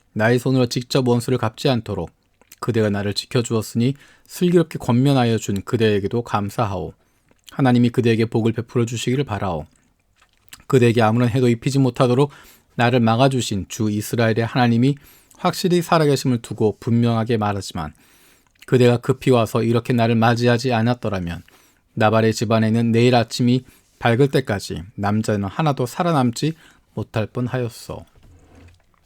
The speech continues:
그리고 다윗은 그 여인이 자기에게 가져온 것들을 받고서 이렇게 말하였다. "평안히 집으로 돌아가시오.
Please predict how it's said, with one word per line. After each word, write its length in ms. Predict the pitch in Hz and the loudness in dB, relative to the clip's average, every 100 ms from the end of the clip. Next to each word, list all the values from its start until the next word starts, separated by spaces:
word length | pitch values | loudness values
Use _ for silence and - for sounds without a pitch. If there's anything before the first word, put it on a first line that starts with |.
| - - _ - | -20 -20 _ -2
그리고 200 | 127 139 | 2 4
다윗은 400 | 139 127 131 135 | 4 2 0 -2
그 160 | 147 135 | 2 4
여인이 260 | 123 123 | 4 2
자기에게 460 | 120 113 110 113 110 | 0 -2 -2 -2 -2
가져온 260 | 110 113 | -2 -2
것들을 240 | 107 - 98 | -4 -6 -10
받고서 400 | - - 107 147 | -10 -12 -4 -2
이렇게 240 | 131 127 | -2 -2
말하였다. 560 | 147 120 110 90 - 85 - _ - - _ | -4 -2 -4 -6 -12 -14 -18 _ -20 -20 _
"평안히 380 | - 170 160 143 | -4 2 4 2
집으로 260 | 123 117 110 | 0 -2 -2
돌아가시오. 760 | 113 110 98 90 - 82 95 | -2 -4 -4 -8 -8 -8 -10